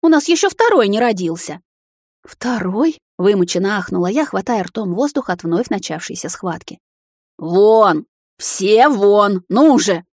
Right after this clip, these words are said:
закричала повитуха, пока шокированная родня, словно вкопанная, стояла в дверях, не веря в услышанное. «Второй? Этого не может быть! У вампиров не бывает близнецов или двойняшек!» хваталась за ускользающий уставший разум, напрягая живот.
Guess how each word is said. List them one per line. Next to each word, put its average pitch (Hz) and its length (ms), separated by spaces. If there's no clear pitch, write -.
закричала 190 580
повитуха, 202 460
пока 269 240
шокированная 196 720
родня, 220 320
словно 214 300
вкопанная, 208 500
стояла 208 360
в 185 40
дверях, 190 360
не 180 100
веря 190 200
в 185 40
услышанное. 175 640
«Второй? 180 640
Этого 175 300
не 190 160
может 214 360
быть! 233 360
У 196 60
вампиров 214 500
не 202 100
бывает 262 400
близнецов 220 640
или 208 80
двойняшек!» 285 680
хваталась 185 560
за 175 120
ускользающий 190 760
уставший 170 460
разум, 190 300
напрягая 160 460
живот. 180 340